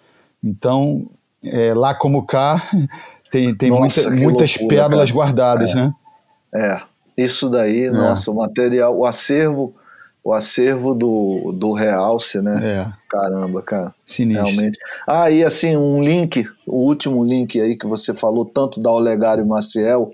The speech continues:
Speaker 1: Uhum.
Speaker 2: né? E o, o, na Olegário Maciel, eu,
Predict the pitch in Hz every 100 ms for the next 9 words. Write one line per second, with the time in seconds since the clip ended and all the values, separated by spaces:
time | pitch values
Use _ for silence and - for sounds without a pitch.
0 | - 107 104 101 110 117 120 107 104 104
1 | 98 - 101 98 98 _ - - - -
2 | 123 160 190 185 151 151 147 143 143 -
3 | 135 131 135 131 151 160 165 165 160